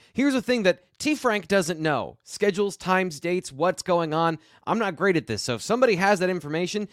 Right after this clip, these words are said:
this is great for me. This is Game Time, their, their desktop, uh, their website, but you should definitely download the Game Time app. Uh, because it's super useful and you can do all of this on your phone.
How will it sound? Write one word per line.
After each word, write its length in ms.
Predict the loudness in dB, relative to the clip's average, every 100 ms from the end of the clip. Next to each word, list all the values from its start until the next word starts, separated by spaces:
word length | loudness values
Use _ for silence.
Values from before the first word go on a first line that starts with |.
| _
this 140 | -6 -4
is 80 | 0
great 260 | 2 2
for 80 | -2
me. 140 | -6
This 180 | -2 -2
is 140 | -2 -6
Game 260 | -4 -4
Time, 280 | -4 -4 -2
their, 180 | -2 -4 -8
their 260 | -10 -10 -10 -4
desktop, 720 | -2 -2 -8 -2 0 0 _ -12 -8
uh, 380 | -4 -2 -2 -4 -8 _ _ -8
their 160 | -6
website, 520 | 0 -2 0 0 0 _
but 200 | -8 -6
you 120 | -6 -8
should 160 | -4
definitely 320 | -4 -4 -4
download 400 | -2 -2 -2 -4
the 60 | -4
Game 200 | -6 -6
Time 260 | -4 -4 -6
app. 300 | -6 -6 -8 _ _ _ _
Uh, 200 | -4 -2
because 340 | -2 -2 -4 -4
it's 180 | -6 -6
super 260 | -4 -4 -2
useful 460 | -2 -2 -4 -6
and 100 | -6
you 60 | -8
can 100 | -6
do 140 | -2
all 140 | -2 -2
of 60 |
this 140 | -4 -8
on 140 | -10
your 80 | -12
phone. 400 | -6 -4 -2 -6